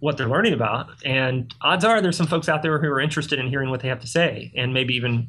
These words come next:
kind of starting the conversation. Um, and so there's a term that I use a lot that I got from, uh, Randy Bass at Georgetown University. Um, he talks about social pedagogies. Um, this is the idea of asking students to, um,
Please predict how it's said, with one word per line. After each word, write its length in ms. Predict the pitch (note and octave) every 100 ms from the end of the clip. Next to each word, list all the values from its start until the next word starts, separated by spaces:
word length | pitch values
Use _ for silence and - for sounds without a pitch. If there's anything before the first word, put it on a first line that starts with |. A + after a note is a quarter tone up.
| -
kind 140 | C3
of 140 | A#2+ A#2+
starting 260 | C3+ B2
the 60 | A#2+
conversation. 680 | A#2 A#2 G#2+ G#2+ - A#2 - - - - - - - -
Um, 240 | - - A2+ C3
and 120 | B2+
so 240 | D3 C3+ - -
there's 160 | E3+
a 40 | E3
term 300 | - A3 G3+
that 100 | D#3
I 40 |
use 180 | D3+ D3
a 60 | C#3
lot 340 | C3+ B2+ - C#3
that 100 | C3
I 80 | C3+
got 200 | C#3 -
from, 240 | C3 A#2+
uh, 180 | A2+ A2
Randy 300 | B2 C3+ C3
Bass 320 | B2 A#2+ A#2+
at 80 | A2+
Georgetown 400 | B2 B2 - A2
University. 720 | A2 G#2+ A2 - A2 A2 A2 -
Um, 240 | A2+ G#2+
he 80 | D3
talks 200 | D3+ C#3+
about 200 | C#3 G#2
social 380 | - D3+ D3 C3+
pedagogies. 760 | B2 A2 - - - - - _ - - - -
Um, 180 | A2 A#2
this 160 | C#3+ F3
is 80 |
the 120 | D3 C3+
idea 260 | C3 D3
of 80 | -
asking 360 | C3 C3+ C#3 A#2+
students 300 | C3+ C3 A#2+
to, 300 | - B2 A#2 - - - _ -
um, 300 | A2 G#2